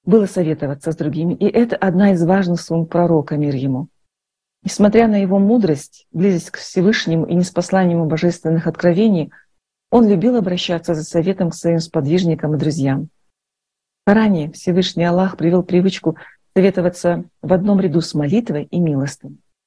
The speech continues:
Эти знания, привнесённые пророком Мухаммадом, мир ему, легли в восьмую основу о самоуправлении общества — согласно которой власть в созидательном обществе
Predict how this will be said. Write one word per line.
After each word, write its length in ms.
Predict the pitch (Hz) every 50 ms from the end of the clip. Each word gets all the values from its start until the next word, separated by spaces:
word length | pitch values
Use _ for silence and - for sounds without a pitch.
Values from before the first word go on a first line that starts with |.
| _ _ _ _ _ _ _ _ _ _ _ _ _ -
Эти 180 | 220 233 - 202
знания, 460 | 175 185 185 202 233 240 220 180 160
привнесённые 600 | - 170 160 160 160 160 - - 175 180 170 -
пророком 400 | - 170 185 180 180 - 165 165
Мухаммадом, 500 | 165 165 - 185 202 202 175 165 165 160
мир 140 | 160 160 147
ему, 320 | 151 156 156 151 143 147 - - _ _ _ _ _ _ _ -
легли 260 | - 208 170 202 214
в 40 | 202
восьмую 640 | 196 208 208 - - 190 196 202 190 175 151 -
основу 420 | 165 156 - - 170 196 208 208 190
о 120 | - 185
самоуправлении 840 | 180 - 196 185 190 196 190 190 196 202 196 190 175 160 151 151 147
общества — 640 | - - 135 - - - 139 - - - 120 123 - _ _ _ _ _ _ _ _ _ _ -
согласно 420 | - 160 143 165 160 160 - 151 139
которой 500 | - 143 - 185 220 233 180 139 - _ _ _ _ _ _ _ _ _ _ _ _ -
власть 420 | 156 170 180 202 240 254 - -
в 60 | -
созидательном 600 | - 170 151 160 143 175 185 185 185 - 160 147 131 -
обществе 580 | 196 226 220 - 180 165 - - 139 143 160